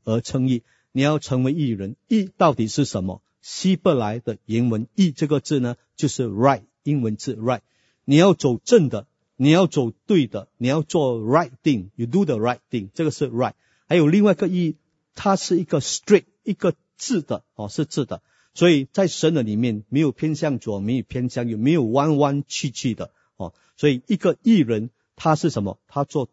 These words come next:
对的事情，他做正直的事情，他也不走什么弯弯曲曲的道路，他是走什么？一条正路。所以这个是一个义人。我们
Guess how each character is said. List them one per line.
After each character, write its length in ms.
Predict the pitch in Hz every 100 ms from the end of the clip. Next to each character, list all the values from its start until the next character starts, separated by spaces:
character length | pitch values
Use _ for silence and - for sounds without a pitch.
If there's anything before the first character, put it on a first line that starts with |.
| -
对 180 | 247
的 140 | 135 123
事 180 | - 185
情， 300 | - 101 104 _
他 160 | _ 147
做 240 | - 127 -
正 280 | - 247 143
直 120 | -
的 140 | 120 113
事 220 | - 127
情， 220 | - 95 - _ _ -
他 180 | 156
也 140 | 151 110
不 180 | - 180
走 260 | - 110
什 140 | 98 101
么 180 | 98 - _ _
弯 280 | 151 156 156
弯 380 | 151 147 147 131
曲 260 | - - 160
曲 180 | - 139
的 140 | 101
道 240 | - 110
路， 180 | 95 95 - _ _
他 100 | -
是 180 | 139 143
走 220 | - 104
什 140 | - 92
么？ 200 | 90 - _
一 80 | 143
条 360 | - 95 104 120 _
正 300 | - 135 98
路。 160 | 98 92 _ _
所 140 | -
以 60 | 92
这 140 | - 190
个 120 | 180
是 200 | - 156
一 40 |
个 160 | 143 135
义 140 | 156
人。 240 | 110 85 90 _ _ _
我 120 | 120
们 260 | 110 127